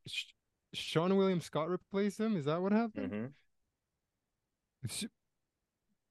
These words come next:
Speaker 1: <laughs> was he, <laughs> where he was playing the, the, the Mort-, Mort-, I don't know how to pronounce the name, Murtaugh character?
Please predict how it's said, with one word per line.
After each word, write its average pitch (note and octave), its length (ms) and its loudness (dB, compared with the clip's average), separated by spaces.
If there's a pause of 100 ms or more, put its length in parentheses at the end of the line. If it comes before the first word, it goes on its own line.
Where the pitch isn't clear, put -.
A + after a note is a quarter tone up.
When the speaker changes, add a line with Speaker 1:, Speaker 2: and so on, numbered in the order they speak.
(120)
Speaker 1:
<laughs> D3 380 8
was F#3 160 8
he, - 200 2
<laughs> - 1160 -8
where D#3+ 120 8
he D#3 140 8
was D#3 180 6
playing D3+ 420 4
the, A#2 500 4 (280)
the, A#2 220 -2 (160)
the A2+ 140 4
Mort-, B2 380 4
Mort-, B2+ 380 4 (160)
I A#2+ 100 0
don't A2+ 100 4
know G#2+ 80 4
how G#2 60 2
to F#2+ 80 -2
pronounce F2 260 -4
the F2+ 60 -2
name, F2+ 120 -2
Murtaugh G#2+ 560 2 (520)
character? A#2+ 580 0